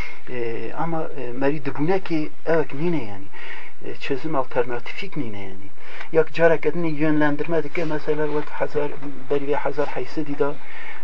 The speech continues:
e, sistema hegemon, em bêjin bi destê, e, İngiliz, serî da İngiliz da, e, belli dikir ve êsta bi, bin va oynek dileyistin, roja îro jî aslında aynı yani. Tiştekî farklıtır tîne. Çünkü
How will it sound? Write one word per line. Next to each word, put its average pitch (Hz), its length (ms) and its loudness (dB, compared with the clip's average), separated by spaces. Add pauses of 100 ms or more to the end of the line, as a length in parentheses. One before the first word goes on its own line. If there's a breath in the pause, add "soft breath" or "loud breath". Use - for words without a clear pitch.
e, 127 200 0
sistema 143 520 0
hegemon, 139 400 0 (140)
em 131 80 0
bêjin 135 260 -2
bi 135 40 0
destê, 139 480 0 (500 loud breath)
e, 127 380 -2
İngiliz, 131 440 0 (160)
serî 135 300 0
da 127 120 0
İngiliz 131 360 0
da, 127 160 0 (560 loud breath)
e, 135 40 0 (500)
belli 123 260 2
dikir 135 220 0
ve 127 120 2
êsta 127 340 0
bi, 127 140 2 (140)
bin 139 180 2
va 131 200 2 (120)
oynek 139 380 2
dileyistin, 143 460 0
roja 156 220 0
îro 170 200 0
jî - 180 0
aslında 165 340 0
aynı 175 220 0
yani. 101 400 0 (260 loud breath)
Tiştekî - 280 0
farklıtır - 500 0
tîne. 110 280 0 (360 loud breath)
Çünkü 190 440 0